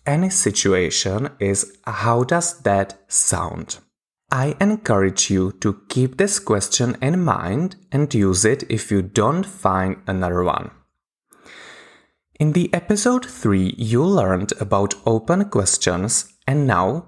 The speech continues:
you will get to use them. This open question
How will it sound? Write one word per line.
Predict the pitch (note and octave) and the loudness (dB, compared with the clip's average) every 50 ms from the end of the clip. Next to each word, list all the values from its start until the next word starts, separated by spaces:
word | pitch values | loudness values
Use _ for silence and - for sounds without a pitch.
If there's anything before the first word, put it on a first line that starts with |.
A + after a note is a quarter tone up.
| _ | _
you | - A2+ G2+ | -4 0 2
will | G2+ G2 F#2+ G2 G#2 | 2 2 0 0 -2
get | G2+ G2 - | -4 -4 -4
to | - G#2 G2+ G2 F#2+ - - | -4 -2 -2 -2 -2 -4 -6
use | - - F2 F#2 F2 E2+ E2 - | -4 -2 0 0 2 2 0 0
them. | - - - - - - - - - _ _ _ _ _ _ _ - _ - - - - _ _ _ _ _ _ _ _ _ _ - | -2 -2 -6 -4 -8 -10 -14 -16 -20 _ _ _ _ _ _ _ -20 _ -20 -20 -20 -20 _ _ _ _ _ _ _ _ _ _ -10
This | C3+ C3 F#3+ G#3 - - - - | -2 -2 0 0 0 -4 -4 0
open | - A#2 A2+ A#2 D3+ E3+ F#3 F#3 | 2 2 2 2 2 2 0 2
question | - - A2+ G2+ - - - - G#2 G2 G2 G2 | 2 2 0 0 0 -2 -2 0 2 2 0 0